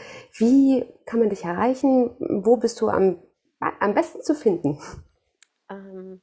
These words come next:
Speaker 2: ich bin am besten, also bei Instagram zu finden und da kann man mir auch immer eine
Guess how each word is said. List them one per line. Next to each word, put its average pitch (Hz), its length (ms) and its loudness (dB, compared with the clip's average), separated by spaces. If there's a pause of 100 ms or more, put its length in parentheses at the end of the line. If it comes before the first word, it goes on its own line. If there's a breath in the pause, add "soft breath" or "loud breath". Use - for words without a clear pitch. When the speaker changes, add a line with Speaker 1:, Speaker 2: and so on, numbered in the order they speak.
(120)
Speaker 2:
ich - 140 -20
bin 175 140 -14
am 156 100 -18
besten, 151 440 -20
also 143 140 -20
bei - 120 -20
Instagram 160 600 -16 (220)
zu - 180 -20
finden 190 580 -14
und 160 260 -18
da 160 80 -20
kann 156 180 -20
man 151 120 -16
mir - 120 -20
auch - 160 -20
immer 156 140 -16
eine 147 280 -18